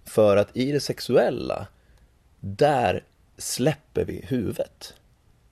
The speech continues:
Där kan vi liksom bara få vara,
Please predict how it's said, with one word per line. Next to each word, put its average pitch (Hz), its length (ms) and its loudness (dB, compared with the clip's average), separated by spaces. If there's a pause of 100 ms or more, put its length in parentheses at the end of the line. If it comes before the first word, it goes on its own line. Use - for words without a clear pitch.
(160)
Där 127 120 4
kan 151 220 -2
vi 147 80 -2
liksom 135 280 -4
bara 110 260 4 (1160)
få - 260 -4
vara, 123 400 2